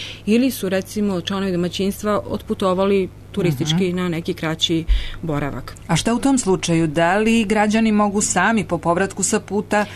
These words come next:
Speaker 1: Imaće,
Speaker 2: negde
Speaker 1: imaće
Speaker 2: da se
Speaker 1: priliku,
Speaker 2: obrate? Gde?
Speaker 1: imaće priliku, ovaj, e, bit će obavešteni u medijima tri dana tokom, nakon završene terenske realizacije popisa, nakon petnaestog oktobra,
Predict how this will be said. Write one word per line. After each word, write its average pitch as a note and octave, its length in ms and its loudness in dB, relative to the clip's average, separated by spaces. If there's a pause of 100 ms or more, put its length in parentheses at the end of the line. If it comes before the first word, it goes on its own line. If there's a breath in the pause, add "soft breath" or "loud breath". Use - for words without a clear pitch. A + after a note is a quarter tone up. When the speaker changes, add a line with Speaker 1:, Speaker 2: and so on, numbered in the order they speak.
Speaker 1:
Imaće, G#3+ 340 6
Speaker 2:
negde A3 60 4
Speaker 1:
imaće A3 280 2
Speaker 2:
da G#3 120 2
se F#3+ 80 4
Speaker 1:
priliku, G3 200 4
Speaker 2:
obrate? G3+ 300 2
Gde? G3+ 100 2
Speaker 1:
imaće A3 320 2
priliku, B3+ 580 4
ovaj, G3+ 680 4
e, - 20 2
bit F#3+ 200 0
će G#3 100 0
obavešteni B3+ 600 4
u B3+ 60 6
medijima A#3+ 600 6
tri G3 260 0
dana A#3+ 320 2
tokom, A#3 480 4 (360 loud breath)
nakon G3 400 2
završene G3 440 2
terenske F#3+ 360 0
realizacije F3 500 0
popisa, G#3 400 0
nakon E3+ 260 -2
petnaestog F3 500 -2
oktobra, A#3 540 2